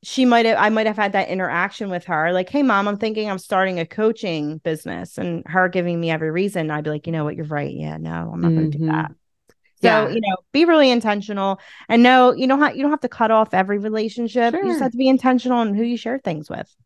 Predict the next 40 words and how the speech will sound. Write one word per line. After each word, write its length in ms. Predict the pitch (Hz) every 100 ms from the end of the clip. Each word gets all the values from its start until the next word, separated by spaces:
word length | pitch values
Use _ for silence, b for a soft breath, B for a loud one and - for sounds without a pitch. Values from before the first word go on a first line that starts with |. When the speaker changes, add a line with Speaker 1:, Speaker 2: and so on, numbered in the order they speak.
| _
Speaker 2:
Right. 340 | 294 311 202 -
And 200 | 202 196 180
to, 200 | 214 -
and 140 | 190
like 160 | 190 180
you 80 | 180
said, 240 | 208 151
that, 240 | 165 156 - -
that 240 | 180 160
certain 240 | - 208 202
people 400 | 190 - 170 -
aren't 300 | 165 185 -
gonna 180 | 180 170
give 200 | 170 165
you 100 | 165
the 80 | 160
permission 420 | 175 151 151 156
that 80 | 143
you're 120 | 151
seeking, 480 | - - 156 175 196
and 140 | 214
they're 60 | 233
not 160 | 269 294
gonna 120 | 277
give 140 | 277
you 80 | 285
the 120 | 269
approval 480 | 277 - 339 339 175
that 160 | 160 -
you 80 | 156
might 180 | -
be 120 | - -
seeking. 500 | - - - - - _
So 360 | - 175 170 170
Speaker 1:
Yeah. 60 | - -
Speaker 2:
share 760 | - - 196 220 233 233 233 - _ _ _ -
you 160 | 226 202
know, 340 | 160 185 185 _
with 220 | 190 214 220
discretion. 600 | 233 - 285 - 202